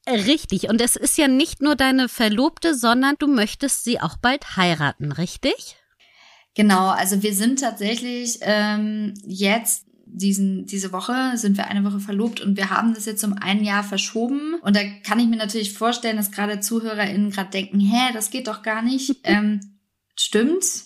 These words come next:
Speaker 2: es geht nicht. Es ist in Deutschland illegal, also die Mehrfachehe. Das heißt, wir werden aber trotzdem symbolisch heiraten, weil mir das Ganze wichtig ist, wenigstens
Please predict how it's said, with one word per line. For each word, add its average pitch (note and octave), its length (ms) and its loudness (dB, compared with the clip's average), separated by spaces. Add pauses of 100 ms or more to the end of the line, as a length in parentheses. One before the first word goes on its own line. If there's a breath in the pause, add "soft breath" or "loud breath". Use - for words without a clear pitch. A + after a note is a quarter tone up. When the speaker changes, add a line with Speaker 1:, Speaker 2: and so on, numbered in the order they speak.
(120)
Speaker 2:
es G3+ 260 0
geht B3+ 320 0
nicht. C4 560 0
Es G3+ 440 -2
ist - 200 -2
in G#3+ 180 0
Deutschland G3+ 540 0
illegal, A#3+ 560 0
also F#3+ 180 -2
die G3 120 0
Mehrfachehe. A#3+ 720 -2 (480 loud breath)
Das G3 220 4
heißt, G#3 420 0
wir A3 640 0 (160)
werden G3 720 2
aber F#3+ 160 0
trotzdem A3+ 340 0
symbolisch G3+ 640 0
heiraten, G#3+ 720 0
weil G3 140 4
mir G3 80 2
das F#3+ 180 0
Ganze G3+ 400 0
wichtig A3 440 -6
ist, G3+ 500 -4 (280 soft breath)
wenigstens G#3+ 1200 2